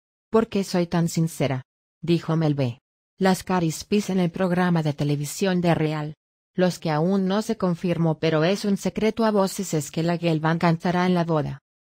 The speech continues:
Harry y su hermano son fans declarados de las Spice. Volviendo a los ciudadanos de a pie, el comunicado es claro, serán nominados para asistir desde las nueve oficinas regionales de representantes de la corona,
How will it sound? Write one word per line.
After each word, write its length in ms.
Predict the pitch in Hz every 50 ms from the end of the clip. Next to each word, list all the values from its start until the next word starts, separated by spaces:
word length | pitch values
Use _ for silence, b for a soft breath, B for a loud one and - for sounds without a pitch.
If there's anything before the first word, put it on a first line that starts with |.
| _ -
Harry 320 | 185 196 196 190 175 160
y 60 | 156
su 140 | - - 190
hermano 380 | 170 165 170 180 175 175 170 170
son 280 | - - 170 165 165
fans 320 | 165 - 170 160 160 156 -
declarados 580 | 165 - - 180 165 165 175 185 180 185 180
de 100 | 175 170
las 160 | 156 147 147
Spice. 500 | - - - - 139 127 - - 123 120 - _ _ _ _ _ _ _ _ _ _ _ _ _ _ _ _ _ _ _ _ _ _ _
Volviendo 520 | 180 190 202 190 175 202 208 208 190 175
a 40 | 156
los 160 | 165 165 160
ciudadanos 580 | - - 180 165 170 165 160 170 165 170 175 170
de 80 | 180 170
a 100 | 160 -
pie, 300 | 156 147 139 135 135 - _ _ _
el 180 | - 190 185 175
comunicado 720 | - 170 165 160 170 170 180 175 - 170 160 151 151 139
es 220 | 135 143 - -
claro, 500 | - - 196 180 165 156 151 147 151 - _ _ _ _ _
serán 380 | - - 165 160 156 160 165
nominados 560 | 165 165 165 170 170 185 180 175 185 190 180 -
para 180 | - 170 170
asistir 600 | 165 160 - - 170 - - - 214 214 202 190
desde 280 | 180 170 160 147 - 151
las 160 | 156 151 147
nueve 300 | 160 160 160 160 156 160
oficinas 560 | 156 - 160 151 - - 175 175 175 170 165
regionales 640 | 175 165 - - 202 180 185 180 170 165 170 165 160
de 100 | 156 156
representantes 920 | 156 160 151 - 170 160 - 170 160 160 - 165 160 170 170 - 180 165
de 80 | 175
la 120 | 160 160 160
corona, 500 | - 180 170 165 151 143 135 131 143